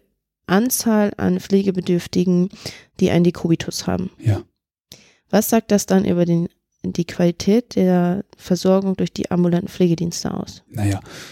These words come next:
Speaker 2: Nee, erstmal so nix. Erstmal so nix, weil eben der Einflussfaktor, weil der ambulante Pflegedienst ja immer nur einen Ausschnitt der,
Speaker 1: Mhm.
Speaker 2: des kompletten Pflegesettings in der Häuslichkeit ja darstellt oder, äh, ein,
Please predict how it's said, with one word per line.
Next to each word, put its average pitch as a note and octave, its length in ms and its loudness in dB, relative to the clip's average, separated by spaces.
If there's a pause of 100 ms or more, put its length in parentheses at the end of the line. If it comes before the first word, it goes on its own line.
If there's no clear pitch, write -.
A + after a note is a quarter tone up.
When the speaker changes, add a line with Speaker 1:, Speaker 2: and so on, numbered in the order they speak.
(1300)
Speaker 2:
Nee, A#2 480 0
erstmal A2+ 280 2
so A2 140 0
nix. - 360 -2 (560)
Erstmal A2+ 300 0
so G#2+ 100 0
nix, C#3 260 0
weil G#2+ 240 2
eben A2 140 0
der E2 120 0
Einflussfaktor, A2 800 0
weil A2 300 2 (880)
der A2 400 0
ambulante G2+ 360 0
Pflegedienst C3 500 0
ja - 60 -2
immer C#3 200 2
nur C3+ 180 0
einen G#2 380 0
Ausschnitt G#2+ 720 -2 (540)
der, F#2 340 4
Speaker 1:
Mhm. - 140 -8
Speaker 2:
des G#2 160 2
kompletten G#2+ 400 0
Pflegesettings A2+ 680 0
in G#2 120 -2
der G2 120 0
Häuslichkeit A2 640 0
ja G2+ 80 2
darstellt A2 500 0
oder, G#2+ 180 2 (140)
äh, - 400 -6 (120)
ein, - 240 -2